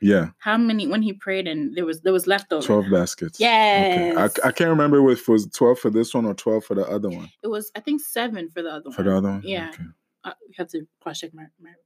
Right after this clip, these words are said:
Speaker 2: <clears throat>
Speaker 1: Both.
Speaker 2: my sources. Okay, last question
Speaker 1: Mm-hmm.
Speaker 2: before we get into today's topic. When Joseph was in prison,
Speaker 1: Mm-hmm.
Speaker 2: whose dream did he correctly interpret to mean he would be restored to his job?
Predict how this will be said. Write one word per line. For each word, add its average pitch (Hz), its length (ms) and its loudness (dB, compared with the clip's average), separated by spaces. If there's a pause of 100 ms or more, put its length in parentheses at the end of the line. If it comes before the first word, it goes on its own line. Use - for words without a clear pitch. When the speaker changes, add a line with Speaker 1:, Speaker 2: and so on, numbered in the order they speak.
(220)
Speaker 2:
<clears throat> 330 180 8
Speaker 1:
Both. 196 220 -4
Speaker 2:
my 160 220 -12 (260)
sources. 165 520 -16 (320)
Okay, 160 280 -8 (160)
last 202 260 -2
question 170 460 -8
Speaker 1:
Mm-hmm. 185 100 -6
Speaker 2:
before 175 200 -4
we 151 80 -6
get 156 140 -8
into 151 180 -12
today's - 520 -12 (100)
topic. - 300 -12 (1400)
When 330 360 4
Joseph 262 480 0 (140)
was 202 480 -4
in 202 240 -8
prison, 202 680 -8
Speaker 1:
Mm-hmm. 107 220 -4 (360)
Speaker 2:
whose 330 380 6
dream 233 520 2
did 196 160 2
he 214 240 -12
correctly 202 580 -4
interpret 190 800 -6 (320)
to 208 140 0
mean 208 320 -2
he 196 120 -4
would 180 340 -2 (320)
be 180 160 0
restored 185 520 2
to 156 100 -6
his 165 220 -6
job? - 400 -6